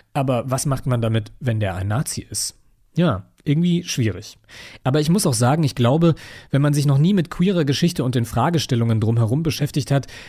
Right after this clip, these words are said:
dann fällt es nicht ganz leicht reinzufinden in den Podcast. Aber wenn man einmal drin ist, dann legt er viele Bruchstellen offen, die diese Mainstream-Pride-Podcasts, die ich vorhin vorgestellt habe,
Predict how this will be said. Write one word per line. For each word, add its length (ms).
dann 220
fällt 340
es 140
nicht 180
ganz 180
leicht 300
reinzufinden 640
in 160
den 220
Podcast. 720
Aber 300
wenn 100
man 180
einmal 280
drin 300
ist, 300
dann 100
legt 260
er 140
viele 360
Bruchstellen 680
offen, 380
die 120
diese 260
Mainstream-Pride-Podcasts, 1900
die 100
ich 100
vorhin 240
vorgestellt 560
habe, 140